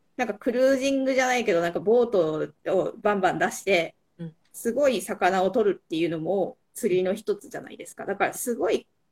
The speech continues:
Speaker 1: あの、か-、細かいカテゴリーの中の一つにしか過ぎないんですよね。
Speaker 2: うん、うん、うん、うん。
Speaker 1: うん。だからこう、力を入れないで、自分の好きを突き-、突き詰めていきたいなっていうところは大事にしつつ、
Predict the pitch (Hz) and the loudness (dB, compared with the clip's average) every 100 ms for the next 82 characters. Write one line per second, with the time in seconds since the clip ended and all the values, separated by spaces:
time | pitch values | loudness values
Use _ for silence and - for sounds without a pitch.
0 | - 185 170 170 175 151 - - - _ | -6 -4 -4 -6 -8 -10 -16 -20 -20 _
1 | _ _ _ _ _ - - _ - 269 | _ _ _ _ _ -16 -16 _ -2 0
2 | 349 440 226 220 214 220 247 262 254 262 | 0 -2 -4 -2 2 4 4 2 -2 -2
3 | 254 - - - 226 - - - - - | -4 -6 -8 -8 -8 -8 -16 -20 -18 -10
4 | 185 185 147 - - - - 233 _ _ | -6 -6 -6 -12 -16 -14 -12 -12 _ _
5 | 220 226 233 220 202 156 208 196 202 190 | 0 2 2 2 -2 -2 -4 -4 -6 -6
6 | 196 180 160 _ _ _ _ - 208 196 | -6 -6 -8 _ _ _ _ -10 -6 -4
7 | 185 180 196 - _ - 190 262 - 339 | -4 -8 -12 -16 _ -12 -8 -2 0 0
8 | 151 - - - 330 339 320 202 180 190 | -4 -10 -14 -6 -4 0 0 0 0 -2
9 | 220 233 208 208 202 170 - - 220 220 | 0 -2 -2 0 0 -2 -8 -6 0 0
10 | 226 254 269 - 392 294 233 - - 220 | 0 -4 -8 -6 -2 -2 -4 -12 -14 -14
11 | 214 _ _ _ - - 240 254 240 240 | -16 _ _ _ -16 -12 -8 -6 -4 -4
12 | 165 - - - 202 196 185 214 - - | -4 -6 -16 -8 -2 -2 -2 -8 -8 -6
13 | 277 269 - 269 277 269 269 254 190 165 | -6 -6 -6 -2 0 2 2 2 2 2
14 | 170 170 170 156 160 - 175 - 226 208 | 0 -2 -6 -8 -12 -16 -16 -10 -2 -2
15 | - | -2